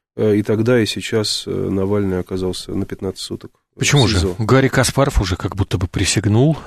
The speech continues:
Speaker 2: сказал,
Speaker 1: Ну,
Speaker 2: вот
Speaker 1: Гарри
Speaker 2: он.
Speaker 1: Каспаров — это не самая авторитетная фигура внутри либерального лагеря, и явно человек, э, абсолютный маргинал, э, в нем, потому что он занимает предельно непримиримые позиции по отношению к российской власти.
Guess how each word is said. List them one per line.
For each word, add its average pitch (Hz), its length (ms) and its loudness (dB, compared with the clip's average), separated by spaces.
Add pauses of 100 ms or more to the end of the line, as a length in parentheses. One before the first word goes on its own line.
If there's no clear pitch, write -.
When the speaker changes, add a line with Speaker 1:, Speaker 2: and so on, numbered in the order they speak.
(160)
Speaker 2:
сказал, 90 360 0
Speaker 1:
Ну, 82 40 0
Speaker 2:
вот 87 140 4
Speaker 1:
Гарри 156 140 6
Speaker 2:
он. 139 60 6
Speaker 1:
Каспаров — 147 400 2
это 139 160 0
не 135 140 2
самая 120 320 2
авторитетная 101 500 -4
фигура 113 420 0
внутри 95 420 -2
либерального 98 580 0
лагеря, 113 380 2
и 101 60 0
явно 107 500 2
человек, - 400 -8
э, 101 800 -4
абсолютный 123 480 0
маргинал, 110 580 0 (100)
э, 92 60 -16
в 92 280 -4
нем, 85 220 -4
потому - 300 -8
что 101 260 -6
он 98 140 0
занимает 104 360 0
предельно 117 380 2
непримиримые 98 640 0
позиции 95 480 -6
по 92 140 -10
отношению 95 400 -6
к - 60 -20
российской 101 400 -8
власти. 143 440 -2